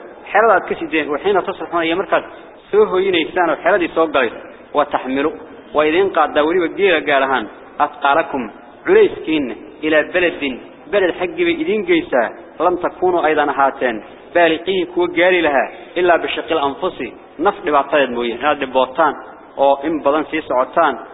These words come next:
oo rafaadaan, oo culayska aad qaadi weydaan mooyeen, meeleedaan marraba gaari karteen bay idin qaad. Wax, waxaas oo dhan ka fiican oo kama fiicnee, laakiin ka qaad badan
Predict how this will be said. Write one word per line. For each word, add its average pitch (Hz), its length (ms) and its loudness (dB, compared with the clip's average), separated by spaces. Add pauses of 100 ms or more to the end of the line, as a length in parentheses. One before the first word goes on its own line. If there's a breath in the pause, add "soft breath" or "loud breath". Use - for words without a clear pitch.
(120)
oo 135 140 2
rafaadaan, 135 680 0 (360)
oo 147 220 2 (120)
culayska 160 380 2
aad 139 140 -4
qaadi 165 260 2
weydaan 156 460 0
mooyeen, 160 380 0 (260)
meeleedaan 170 500 2
marraba 220 240 2
gaari 190 280 2
karteen 170 320 -2
bay 151 100 0
idin 156 220 0
qaad. 123 180 0 (1400)
Wax, 220 140 4 (640)
waxaas 208 360 2
oo 190 80 -2
dhan 175 240 0
ka 220 120 0
fiican 180 420 0
oo 170 120 2 (560)
kama 202 200 4
fiicnee, 180 420 2
laakiin 165 380 0 (280)
ka 247 80 4 (640)
qaad 165 280 2
badan 131 220 2